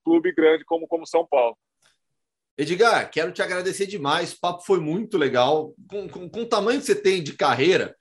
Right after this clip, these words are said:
Speaker 2: dá pra gente ficar aqui, fazer um podcast. Podcast normalmente fica aí uma hora, uma hora e pouquinho, cinquenta
Speaker 1: <laughs>
Speaker 2: minutos. Dá pra gente fazer um podcast inteiro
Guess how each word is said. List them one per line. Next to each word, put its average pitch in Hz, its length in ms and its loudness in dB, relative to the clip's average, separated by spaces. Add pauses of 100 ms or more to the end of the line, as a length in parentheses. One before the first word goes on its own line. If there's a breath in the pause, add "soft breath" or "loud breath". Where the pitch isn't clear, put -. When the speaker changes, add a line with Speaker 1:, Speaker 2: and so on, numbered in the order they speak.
Speaker 2:
dá - 220 -4
pra 185 160 -4
gente - 160 -10
ficar - 220 -6
aqui, 185 180 -6
fazer 196 220 2
um 208 80 2
podcast. 202 440 0
Podcast 202 380 -6
normalmente 190 320 -6
fica 196 200 -4
aí 175 140 2
uma 143 320 -2
hora, 180 540 4
uma 143 100 -8
hora 151 120 -4
e - 40 -18
pouquinho, 190 540 -4
cinquenta 165 400 -2
Speaker 1:
<laughs> 147 180 0
Speaker 2:
minutos. - 240 -8 (140)
Dá 208 240 0
pra 233 120 2
gente 226 100 0
fazer 226 180 0
um 220 80 0
podcast 226 500 0
inteiro 226 480 2